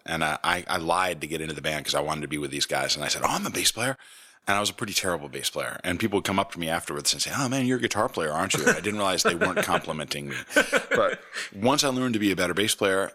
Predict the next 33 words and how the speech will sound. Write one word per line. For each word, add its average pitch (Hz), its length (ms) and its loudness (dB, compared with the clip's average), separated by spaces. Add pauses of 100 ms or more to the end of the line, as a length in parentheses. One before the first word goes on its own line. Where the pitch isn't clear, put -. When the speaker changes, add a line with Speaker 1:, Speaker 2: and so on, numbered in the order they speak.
Speaker 1:
I 87 100 2
found 92 280 0
it 85 80 -4
made 87 260 0
my 82 200 0
acoustic - 500 -2
guitar 71 300 -6
playing 64 300 -14
better. 65 440 -6
Or, 90 160 2
like, 87 240 2
you 107 80 -2
know, 92 200 2
the 92 120 -2
more 101 260 4
I 98 100 2
played 98 260 0
drums, 98 420 0
the 101 60 -8
me-, 90 380 -2
the 87 120 -6
better 87 260 4
I 87 120 2
settled 90 460 2
in 90 200 -2
with 82 160 -8
grooves 92 320 0
on 87 140 0
the 90 100 -6
bass. 110 160 0
Like, 92 160 0
they 117 120 2
all, 127 300 4